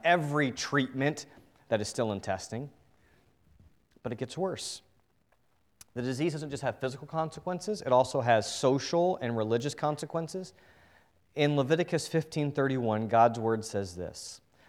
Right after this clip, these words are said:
"Thus you shall keep the people of Israel separate from their uncleanness, lest they die in their uncleanness by defiling my tabernacle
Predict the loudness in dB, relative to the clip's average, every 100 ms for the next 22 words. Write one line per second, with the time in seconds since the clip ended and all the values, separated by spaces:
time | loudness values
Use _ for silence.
0 | -18 4 8 8 6 -6 -8 -2 0 0
1 | 2 2 0 -4 -4 -4 -6 -6 -6 -8
2 | -2 -2 -2 -2 -2 -2 -2 -2 -4 -6
3 | -8 -4 -4 -6 -6 -4 -2 -2 -2 -6
4 | -8 -8 -4 -4 -4 -8 -12 -18 -20 -20
5 | -12 2 2 2 2 2 2 2 4 4
6 | 2 0 0 2 2 0 0 -2 -4 -4
7 | -2 0 -2 -4 2 2 2 -2 0 2
8 | 4 2 0 -2 -2 0 2 0 -4 -6
9 | -6 -6